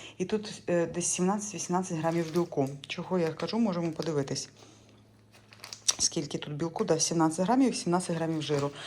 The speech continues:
Тобто можна на сніданок їсти одну кульку як повноцінний прийом,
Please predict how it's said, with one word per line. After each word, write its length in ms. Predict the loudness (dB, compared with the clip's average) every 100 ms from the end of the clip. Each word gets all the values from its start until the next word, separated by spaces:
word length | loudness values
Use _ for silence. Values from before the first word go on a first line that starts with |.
| -10 -6
Тобто 240 | -4 2 4
можна 340 | 4 4 2
на 120 | 0
сніданок 520 | 0 2 2 2 0
їсти 240 | -4 -4 -6
одну 320 | -6 -2 -2
кульку 360 | 2 4 4 2
як 160 | -2 -2
повноцінний 560 | 0 0 0 0 0
прийом, 480 | -2 -4 2 2 0